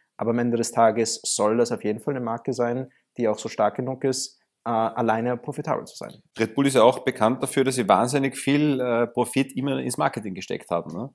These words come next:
Speaker 1: Ja, äh, die wissen halt eben auch genau das, was ich, was nicht nur für Energy Drinks oder halt für Red Bull true ist, sondern für alle. Man verkauft eben, gerade im Lebensmittelbereich, ein, ein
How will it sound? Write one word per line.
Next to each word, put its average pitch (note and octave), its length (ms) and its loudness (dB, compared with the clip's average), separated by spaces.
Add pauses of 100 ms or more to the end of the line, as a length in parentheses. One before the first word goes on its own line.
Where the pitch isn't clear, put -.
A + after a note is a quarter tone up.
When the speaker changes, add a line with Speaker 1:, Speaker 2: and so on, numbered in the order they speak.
Speaker 1:
Ja, A#2 460 0 (180)
äh, C3 260 2
die B2+ 680 0
wissen C#3 460 -2
halt C3+ 180 -2
eben B2 220 0
auch - 200 -2
genau G#2+ 280 0
das, A#2+ 300 2
was A#2+ 240 0
ich, - 160 -8 (340)
was - 300 -4 (400)
nicht D#3+ 420 0
nur G3 180 6
für G#2+ 540 0 (320)
Energy B2+ 360 2
Drinks G#2+ 340 -2
oder G#2 140 -6
halt G2 160 -8
für G#2+ 180 -6
Red G2+ 160 -4
Bull A#2+ 260 0
true A#2+ 280 -2
ist, C3+ 120 -6
sondern A2+ 280 -6
für - 140 -6
alle. A#2 400 2 (360)
Man A#2 180 -2
verkauft A#2+ 440 2
eben, A#2 420 -2 (120)
gerade B2+ 320 6
im C#3 80 2
Lebensmittelbereich, A2+ 1040 2
ein, G#2+ 220 -4
ein G#2 420 -8